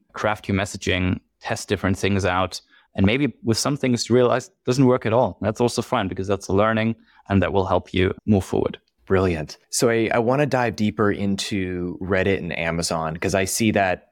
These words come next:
Speaker 2: as such a huge opportunity, to your point. So let's stick with the razor blade example. And let's say that I'm,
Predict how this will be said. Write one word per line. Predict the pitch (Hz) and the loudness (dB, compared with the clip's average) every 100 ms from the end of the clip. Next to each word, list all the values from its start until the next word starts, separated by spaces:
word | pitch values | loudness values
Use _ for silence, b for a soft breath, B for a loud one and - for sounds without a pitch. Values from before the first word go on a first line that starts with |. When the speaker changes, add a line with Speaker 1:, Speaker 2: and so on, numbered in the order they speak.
| - | -6
Speaker 2:
as | 87 | -2
such | - 110 - | 0 0 -2
a | |
huge | 92 - 95 92 | -6 0 2 2
opportunity, | 87 85 85 - 92 87 85 80 | 0 -2 -6 -6 -4 -2 -2 -4
to | 87 98 | -2 0
your | 90 85 | 2 0
point. | - 101 98 82 85 - B B B | -2 0 0 -2 -8 -16 B B B
So | - 127 113 | 0 2 2
let's | 123 127 | 2 -2
stick | - 185 - | -2 -4 -2
with | 170 | -2
the | 113 | 2
razor | 110 110 101 | 2 2 0
blade | 101 95 | 2 2
example. | 90 95 95 90 | 0 -2 -2 -2
And | 82 104 | -4 -2
let's | 113 - | -2 0
say | 156 147 | 0 2
that | 120 107 101 | 2 2 0
I'm, | 98 104 110 107 104 104 | -2 0 2 0 -2 -4